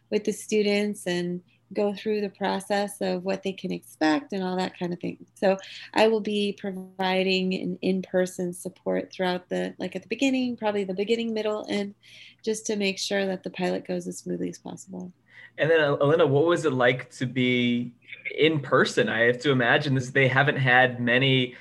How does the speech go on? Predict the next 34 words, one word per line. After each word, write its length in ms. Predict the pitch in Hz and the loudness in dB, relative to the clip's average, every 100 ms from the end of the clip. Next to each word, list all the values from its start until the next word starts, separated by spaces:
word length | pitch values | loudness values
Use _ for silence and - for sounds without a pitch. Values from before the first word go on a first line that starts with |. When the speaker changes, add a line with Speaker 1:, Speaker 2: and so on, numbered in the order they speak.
| - - | -6 4
Speaker 2:
outside 760 | 127 151 151 - 151 143 143 - | 6 6 4 0 4 4 2 -2
people 440 | 160 151 135 131 | -6 -2 0 0
coming 460 | 131 147 147 143 135 | 2 2 2 2 2
in 240 | 139 143 | 2 0
to 180 | 139 147 | -2 -6
provide, 680 | 139 131 123 135 139 131 - _ _ | -2 0 4 6 6 4 -2 _ _
you 140 | - 131 | 0 2
know, 80 | 127 | 4
outside 540 | 135 - 156 131 131 | 2 2 2 4 2
programs 720 | - 131 214 135 113 110 120 | 0 2 2 2 0 0 -4
very 380 | 120 131 147 143 | -2 2 4 4
much 360 | 139 156 160 - | 2 0 -2 -2
in 80 | 131 | 0
the 80 | |
last 480 | 123 117 120 131 - | 2 2 2 0 -4
year 280 | 117 175 165 | -4 0 0
or 80 | 107 | -2
so. 320 | - - - _ _ _ _ 247 | -6 -8 -8 _ _ _ _ -2
Speaker 1:
I 100 | 262 | 2
know 220 | 285 302 | 2 4
volunteers 1040 | 277 285 277 240 - 226 233 247 254 254 | 4 6 4 2 0 4 6 6 2 0
in 80 | 247 | -2
Department 440 | 247 254 247 247 | 0 0 2 0
of 120 | 247 - | 0 -2
Corrections 640 | 247 240 - 262 262 254 | -2 -2 -4 -2 -2 0
are 200 | 202 196 | 0 0
just 360 | 202 202 - | -2 -4 -6
being 280 | - 208 202 | -4 -4 -4
cleared 400 | - 208 202 208 | -4 -2 -2 -2
to 60 | 202 | -8
come 260 | - 202 | -8 -4
back 360 | 190 190 208 - | 0 0 0 -4
in 160 | - 190 | -2 4
Speaker 2:
Right. 300 | 156 185 | 4 2